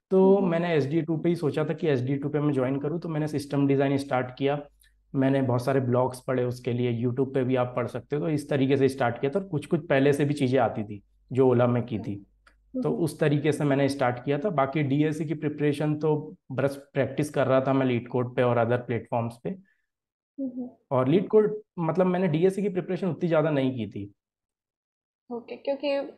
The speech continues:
Speaker 2: जैसा कि आपने मेंशन किया कि already मतलब आप कंटेंट क्रिएट करते हो डीएससी से रिलेटेड, तो वो kind of practice में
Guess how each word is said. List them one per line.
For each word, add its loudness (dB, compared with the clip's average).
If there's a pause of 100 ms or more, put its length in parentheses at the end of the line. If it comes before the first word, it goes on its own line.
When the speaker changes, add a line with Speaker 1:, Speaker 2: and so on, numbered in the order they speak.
(140)
Speaker 2:
जैसा 2
कि 4
आपने 4
मेंशन 0
किया 2
कि -2
already 2
मतलब 0
आप -4
कंटेंट -6
क्रिएट -4
करते -6
हो 0
डीएससी -2
से -8
रिलेटेड, -4
तो 4
वो 4
kind -2
of -6
practice -8
में -4